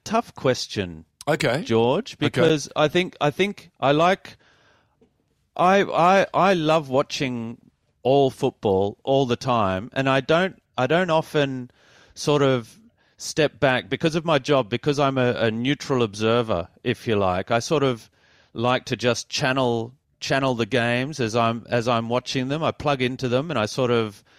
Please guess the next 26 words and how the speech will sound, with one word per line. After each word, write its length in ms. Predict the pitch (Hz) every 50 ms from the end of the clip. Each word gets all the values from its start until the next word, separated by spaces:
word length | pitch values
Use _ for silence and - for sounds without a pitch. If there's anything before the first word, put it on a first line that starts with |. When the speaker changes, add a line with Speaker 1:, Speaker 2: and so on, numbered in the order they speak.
| _ _ _ _ _ _ _
Speaker 1:
try 260 | - - 131 135 135
and 120 | 123 117
work 300 | 113 123 127 127 123 -
as 160 | 127 110 101
being 300 | - - 123 110 117 117
an 80 | 110 104
interface 640 | 110 120 123 - 131 117 - - 104 92 95 - -
between 360 | - 107 - - 117 110 107
the 80 | 107 101
game 360 | 85 - 110 110 113 117 117
and 100 | 113 104
the 40 | 107
Speaker 2:
Bravo. 160 | 107 104 120
Speaker 1:
people 420 | 117 117 120 117 104 101 98 92 - _ _ _ -
Speaker 2:
Yep. 140 | 87 - - _ _ _
Speaker 1:
watching 460 | - 101 117 127 120 - - 127 110 104
at 100 | 101 -
home. 480 | 110 123 113 113 101 92 90 87 92
Speaker 2:
Rather, 300 | 107 127 139 139 139 127
Speaker 1:
And 160 | 120 127 127
Speaker 2:
rather 240 | 131 147 151 151 147
than 220 | 127 131 131 123 113
being 280 | 135 139 139 135 131
a, 280 | 127 123 120 120 123 -
a 220 | - 123 113 117
barracker. 640 | 104 87 131 131 - 151 139 - - 120 110 147 180